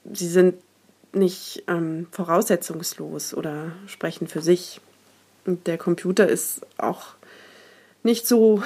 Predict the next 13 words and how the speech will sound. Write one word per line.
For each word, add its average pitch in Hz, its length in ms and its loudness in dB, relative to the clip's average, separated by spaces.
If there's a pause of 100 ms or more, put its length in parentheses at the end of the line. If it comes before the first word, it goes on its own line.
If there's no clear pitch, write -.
(140)
neutral 208 520 8
und 196 160 6
unvoreingenommen, 185 1300 2
wie 180 120 -2
die 175 100 0
Kliometriker 180 680 2
im 175 100 -2
zwanzigsten 175 420 -6
Jahrhundert 175 440 -2
noch 160 220 -8
postuliert 180 640 -2
haben. 165 440 -8
Also - 160 -10